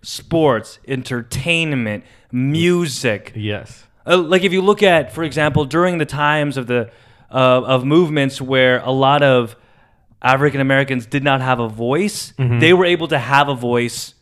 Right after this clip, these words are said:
Speaker 1: through some sort of entertainment.
Speaker 2: Mm-hmm.
Speaker 1: And so those two ethnicities dictate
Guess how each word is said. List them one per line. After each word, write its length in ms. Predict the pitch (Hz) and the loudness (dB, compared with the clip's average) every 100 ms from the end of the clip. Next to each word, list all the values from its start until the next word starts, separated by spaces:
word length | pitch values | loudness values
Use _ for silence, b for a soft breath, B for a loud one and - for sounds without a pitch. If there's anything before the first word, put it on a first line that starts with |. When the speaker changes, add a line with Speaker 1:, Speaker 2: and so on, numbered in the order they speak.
| _ _ _ _ | _ _ _ _
Speaker 1:
through 380 | - - 180 170 | -4 2 2 2
some 240 | - 135 | 2 0
sort 240 | 127 123 110 | 0 0 -2
of 100 | 101 | -4
entertainment. 680 | 107 104 - 101 85 82 - _ _ - - | -8 -10 -12 -14 -14 -16 -20 _ _ -20 -8
Speaker 2:
Mm-hmm. 340 | 123 110 95 90 - | -6 -4 -8 -12 -12
Speaker 1:
And 140 | 139 135 | -6 -2
so 440 | 170 151 139 120 131 | 4 4 4 0 -2
those 440 | 151 175 214 - | 4 6 4 0
two 180 | - 160 | -4 0
ethnicities 880 | 139 131 131 123 123 117 120 120 - _ _ _ | 0 0 -4 -4 -6 -6 -6 -10 -20 _ _ _
dictate 920 | 117 110 151 - - 127 113 120 _ | -14 -2 -2 -2 -8 -4 -4 -8 _